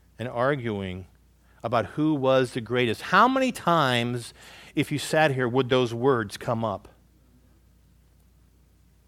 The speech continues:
If you ever sat here and analyzed,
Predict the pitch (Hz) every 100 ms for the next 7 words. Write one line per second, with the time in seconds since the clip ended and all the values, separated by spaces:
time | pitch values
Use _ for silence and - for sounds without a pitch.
0 | _ _ _ _ _ - - - 147 190
1 | 175 190 190 151 143 143 147 170 139 120
2 | 113 110 - -